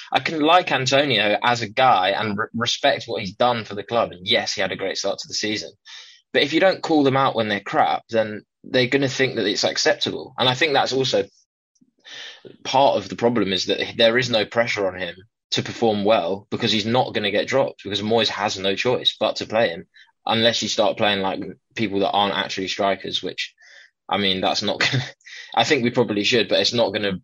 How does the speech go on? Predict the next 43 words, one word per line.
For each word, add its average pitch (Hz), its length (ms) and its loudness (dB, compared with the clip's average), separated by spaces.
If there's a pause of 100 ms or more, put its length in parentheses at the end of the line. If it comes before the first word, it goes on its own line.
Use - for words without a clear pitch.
(140)
rub 104 240 0
off 98 180 -2
well 101 260 2
for 95 140 -4
Antonio, 98 440 0
is 98 100 -2
he, 95 100 -4
if 92 100 -8
he 95 80 -10
gets 95 200 -4
dropped - 300 -2
from 98 140 -10
the 95 60 -10
starting 92 320 -2
eleven 90 300 -6
for - 100 -20
someone 90 300 -8
who's 90 160 -12
not 92 200 -4
even 90 200 -14
playing 90 240 -6
in 87 120 -16
their 87 100 -10
favoured 87 340 -8
position? 85 460 -8
Like, 80 180 -10 (260)
what's 101 220 -10
that 87 160 -2
gonna 87 160 -14
do 87 120 -10
for - 140 -14
morale? 87 340 -10 (380)
But 123 140 4
yeah, 107 220 4
it 110 80 2
was 113 160 -2
just 120 180 0
dreadful. 95 340 -2
His 95 120 -2
passing 104 400 -4
was 87 120 -18
woeful 95 680 -4
yesterday. 87 560 -10